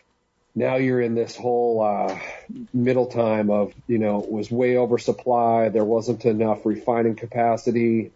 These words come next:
Um, yeah, basically, well, for the food products, we were buying isolate last year for about ten thousand dollars a kilo.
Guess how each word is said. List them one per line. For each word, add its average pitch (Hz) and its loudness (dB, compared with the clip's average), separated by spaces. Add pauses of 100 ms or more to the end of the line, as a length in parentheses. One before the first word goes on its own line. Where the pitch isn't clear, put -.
Um, 95 -4 (1040)
yeah, - -8 (420)
basically, 123 -2 (360)
well, 131 0
for 143 -2
the 123 0
food 175 -2
products, 107 -2 (720)
we 127 0
were 139 2
buying 117 0
isolate 117 0
last 113 0
year 113 2
for 101 -2
about 95 -4
ten 107 -2
thousand 107 0
dollars 101 0
a 92 -10
kilo. 120 0